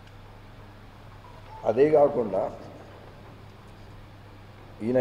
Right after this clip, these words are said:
ఎంత గొప్ప వ్యక్తి అంటే, నేను పక్కనే, మన ల్యాండ్ పక్కనే ఆయన ఇల్లు కడుతున్నాడు. దాంట్లో నేను రెండు ఇల్లు కొన్నా, కొని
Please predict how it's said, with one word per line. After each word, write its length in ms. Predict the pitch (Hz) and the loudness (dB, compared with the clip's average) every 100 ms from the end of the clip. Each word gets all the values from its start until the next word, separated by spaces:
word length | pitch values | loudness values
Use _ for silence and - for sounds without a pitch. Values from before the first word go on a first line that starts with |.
| 123 | 8
ఎంత 140 | 127 139 131 | 8 6 6
గొప్ప 180 | 131 | 6
వ్యక్తి 320 | 131 127 120 117 | 8 6 6 2
అంటే, 260 | 92 - 92 - - - - - - - - - - - - - - - 98 | 2 -2 -4 -6 -16 -16 -16 -16 -16 -16 -18 -18 -18 -18 -16 -16 -16 0 6
నేను 320 | 135 143 143 143 127 - - - - 117 | 8 8 8 8 6 -2 -8 -12 -2 0
పక్కనే, 400 | - 147 147 139 - - - - - | 8 10 10 6 4 -8 -12 -12 -6
మన 180 | 98 101 | 2 6
ల్యాండ్ 300 | 104 127 117 | 6 6 6
పక్కనే 360 | 113 - 113 127 | 2 4 4 6
ఆయన 120 | 147 123 | 6 6
ఇల్లు 240 | 110 139 135 | 4 8 10
కడుతున్నాడు. 420 | 113 98 69 - - - - - - - - - - - - - - | 8 2 -4 -6 -12 -14 -14 -14 -14 -16 -16 -14 -14 -12 -12 -14 -2
దాంట్లో 460 | 87 113 - 135 117 139 - - - - - - - - - | 4 4 4 6 8 8 4 -6 -12 -12 -14 -14 -16 -16 -4
నేను 160 | 113 120 120 | 2 4 4
రెండు 140 | 117 | 4
ఇల్లు 140 | 127 127 | 2 4
కొన్నా, 220 | 117 101 - - - - - - - - - - - - - - - - - - - - - - - - - - - - - - - - - - - - - - - - - | 4 4 -2 -8 -12 -14 -14 -14 -16 -14 -16 -16 -16 -16 -16 -16 -16 -16 -16 -16 -16 -16 -16 -16 -16 -16 -14 -14 -14 -16 -16 -16 -16 -16 -16 -16 -16 -14 -14 -14 -14 -12 6
కొని 220 | 123 135 | 8 8